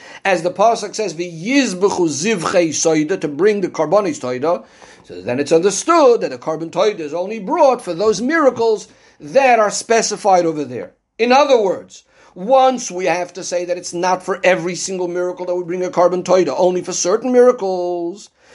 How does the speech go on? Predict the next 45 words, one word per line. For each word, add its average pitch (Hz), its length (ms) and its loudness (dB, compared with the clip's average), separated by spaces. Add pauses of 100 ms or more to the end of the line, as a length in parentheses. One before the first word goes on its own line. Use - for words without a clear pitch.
(120)
So 160 120 -14
even 233 360 4
though 240 260 6
in 175 80 -2
Chumash 185 420 -4
we 175 140 -8
don't 175 380 4
have 240 340 0
an 240 100 -2
explanation 240 640 -4
of 170 120 -6
which 180 220 -6
kind 180 180 0
of 175 60 -6
miracles 180 380 -2
you 175 100 -2
bring 175 180 -2
the 185 80 -4
korban 208 360 2
for, 170 520 2 (260)
but - 180 -16
since 226 340 2
the 202 120 -6
Tehillim 196 480 -4
does 254 280 2
bring 202 240 -4
certain 156 380 -4
miracles, 127 640 -8 (880)
it 123 120 -4
makes 147 300 2
sense 170 280 0
to 220 100 0
say 254 480 4
that 180 120 -6
it's 147 140 -14
not 208 240 0
just 147 540 0
as 175 200 0
an 165 80 -4
example, 147 720 -4
but 143 220 -10
these 214 260 -2
are 175 180 4
particular 156 600 -4
miracles, 185 640 2